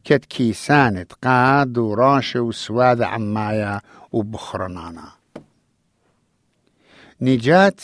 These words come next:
بسار إلى مدبرانة خرزة تركيا برسقالة اس بي اس. ومقمت بالخواقة اس بي اس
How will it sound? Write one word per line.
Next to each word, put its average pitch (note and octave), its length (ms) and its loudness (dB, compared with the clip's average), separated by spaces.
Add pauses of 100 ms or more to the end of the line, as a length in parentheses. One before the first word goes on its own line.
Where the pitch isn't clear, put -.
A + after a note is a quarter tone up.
(140)
بسار A#2+ 600 0 (440)
إلى C#3 220 2
مدبرانة A#2+ 680 2
خرزة D3+ 380 0
تركيا C3+ 920 2 (640)
برسقالة B2 580 0 (100)
اس B2 260 -2
بي A#2 380 -4
اس. - 320 -18 (680)
ومقمت E3 520 0
بالخواقة A2+ 880 -2
اس B2 100 -4
بي B2 340 -4
اس - 260 -12